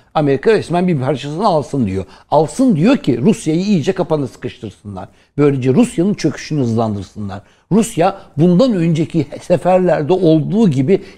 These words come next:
yine acaba İngiliz Anglo-Saksonlarının oyununa gelecek mi diye herkes merak içerisinde.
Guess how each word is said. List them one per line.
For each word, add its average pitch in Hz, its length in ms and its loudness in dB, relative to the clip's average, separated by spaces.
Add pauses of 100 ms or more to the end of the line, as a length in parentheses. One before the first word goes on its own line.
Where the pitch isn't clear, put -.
yine 214 240 4
acaba 165 500 2
İngiliz 170 400 0
Anglo-Saksonlarının 170 1080 -2
oyununa 156 340 2
gelecek 170 480 0
mi 160 120 -4
diye 220 240 4 (180)
herkes - 440 -4
merak 156 280 0
içerisinde. 113 600 -4